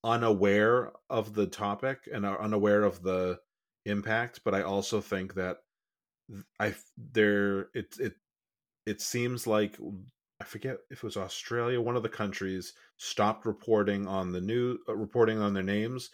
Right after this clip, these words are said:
and they saw a drop. And, um, in, I forget which country. I will look it up, and I'll, if, if I can find it, I'll link to it in the show notes, and I'll send it to you. But, um, I'm pretty sure that they've shown,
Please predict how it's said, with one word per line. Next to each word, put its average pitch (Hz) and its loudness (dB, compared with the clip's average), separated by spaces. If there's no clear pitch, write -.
and 101 0
they 98 4
saw 92 0
a 87 -4
drop. 80 -4
And, 90 -8
um, 82 -6
in, 101 -4
I - -14
forget 101 -2
which 95 -4
country. 95 -4
I 104 4
will 117 4
look 107 0
it 90 0
up, 85 -4
and 85 -6
I'll, 85 -8
if, 92 -10
if 92 -2
I 92 0
can 90 -6
find 92 -2
it, 85 -4
I'll 85 -2
link 85 -6
to 87 -6
it 78 -10
in 85 -14
the 82 -10
show 87 -6
notes, 82 -12
and 92 -2
I'll 90 -2
send 87 -6
it - -12
to 87 -8
you. 82 -8
But, 107 4
um, 95 2
I'm 107 -2
pretty 156 2
sure 113 6
that 98 -4
they've 104 4
shown, 123 0